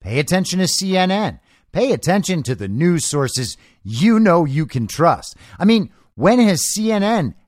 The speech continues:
ever been wrong about anything? When has C N N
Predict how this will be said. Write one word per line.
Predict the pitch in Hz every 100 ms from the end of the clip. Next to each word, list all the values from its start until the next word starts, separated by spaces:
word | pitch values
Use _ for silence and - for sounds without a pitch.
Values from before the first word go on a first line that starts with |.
| _ -
ever | 190 202
been | 185 180 147
wrong | 123 151 202 208
about | 147 135 -
anything? | 175 226 196 - 80 - _ _ _ _ _
When | - 202
has | 277 -
C | 226
N | 240
N | 233 233